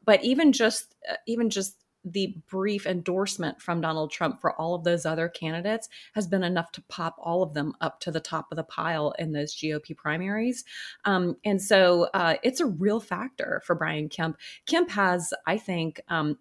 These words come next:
a really strong story to tell. The economy in Georgia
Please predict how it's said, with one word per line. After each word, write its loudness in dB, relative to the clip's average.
a -2
really 0
strong -4
story -4
to -10
tell. -4
The -2
economy -4
in -2
Georgia -4